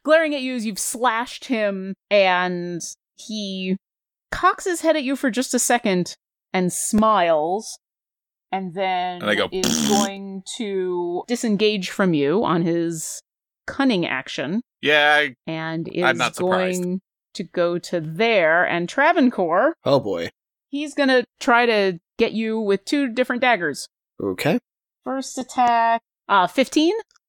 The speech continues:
Speaker 3: That'll hit.
Speaker 1: Okay. You're gonna take nine slashing damage, and I need you to make a Constitution saving throw.
Speaker 3: Nine. <laughs>
Speaker 1: Yeah, the, as the knife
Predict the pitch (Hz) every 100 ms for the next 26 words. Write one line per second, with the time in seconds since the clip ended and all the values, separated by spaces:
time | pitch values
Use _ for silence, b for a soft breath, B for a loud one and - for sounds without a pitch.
0 | _ - 135 123 110 - _ - 170 311
1 | 330 349 - _ _ _ _ - 214 214
2 | 214 202 - 226 214 202 202 190 _ -
3 | 196 220 254 269 247 233 302 285 285 311
4 | 320 - 196 202 202 202 208 202 196 -
5 | 220 - 196 208 196 185 220 254 269 302
6 | 427 _ _ _ _ - 120 113 110 120
7 | - - _ _ - 233 233 226 214 220
8 | - 214 208 196 214 214 269 285